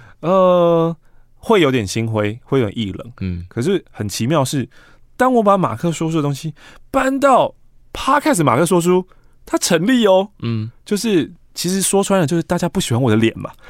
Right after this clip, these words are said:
Speaker 1: <laughs> 就是大家不喜欢看到我讲话嘛。
Speaker 2: 哦。
Speaker 1: 所以用听的话，大家是可以接受的欸。
Speaker 2: 哦。
Speaker 1: 我就觉得，哦，原来是这个样子啊。那以后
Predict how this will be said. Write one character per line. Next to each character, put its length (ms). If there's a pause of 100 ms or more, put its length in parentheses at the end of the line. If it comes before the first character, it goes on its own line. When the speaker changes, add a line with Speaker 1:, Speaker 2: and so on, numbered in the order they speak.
(160)
Speaker 1:
<laughs> 1600
就 140
是 60
大 120
家 140
不 160
喜 80
欢 140
看 100
到 80
我 460
讲 360
话 240
嘛。 240
Speaker 2:
哦。 280
Speaker 1:
所 100
以 20
用 220
听 260
的 120
话， 180
大 160
家 160
是 140
可 180
以 120
接 220
受 220
的 80
欸。 160
Speaker 2:
哦。 140
Speaker 1:
我 100
就 80
觉 60
得， 220
哦， 520
原 140
来 40
是 60
这 60
个 80
样 180
子 80
啊。 180 (340)
那 580
以 160
后 260